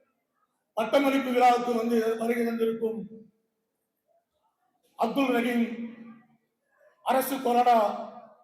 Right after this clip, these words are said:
அரசு, அரசு காட்சி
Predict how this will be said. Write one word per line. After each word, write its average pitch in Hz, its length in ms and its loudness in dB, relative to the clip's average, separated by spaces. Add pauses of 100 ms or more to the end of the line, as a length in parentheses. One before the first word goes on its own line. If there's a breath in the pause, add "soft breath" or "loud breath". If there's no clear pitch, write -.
(440)
அரசு, 277 420 -2 (2000)
அரசு 254 400 -2
காட்சி 240 680 0